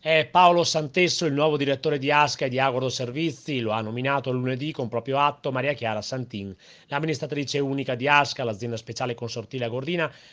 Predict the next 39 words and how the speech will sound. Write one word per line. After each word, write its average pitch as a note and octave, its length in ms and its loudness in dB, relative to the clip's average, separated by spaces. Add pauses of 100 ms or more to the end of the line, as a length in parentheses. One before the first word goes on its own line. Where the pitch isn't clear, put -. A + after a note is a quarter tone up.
(120)
che F#3+ 140 2
gestisce F3 420 -2
la D3+ 180 4
R C#3+ 140 0
S - 120 -6
A C3+ 120 0
di C3+ 120 -2
Agordo. D3 640 4 (100)
Da A2+ 120 -2
oltre B2 300 -2
cinque B2+ 280 -4
anni D#3 200 0
Santesso B2+ 500 -6
è C#3 60 -2
amministratore A#2 540 -6
di A#2 80 -6
Sersa, C#3+ 520 -4 (360)
la D3 100 -6
società D#3+ 400 0
che C#3+ 80 -4
gestisce C#3 400 -6
i C3 60 -6
servizi C#3 440 -6
agli C3 140 -4
anziani C#3+ 420 -2
residenziali C3 680 -4
e C3+ 40 -4
domiciliari C3+ 680 -2 (260)
del F3+ 200 0
comune C#3+ 260 -2
di C3 100 -2
Belluno, D#3+ 460 0
ed B2+ 100 0
è A2+ 40 0
anche A2+ 260 -4
membro, C3+ 560 -4 (100)
dalla F#2+ 160 -14
stessa - 300 -8
data, D3 340 0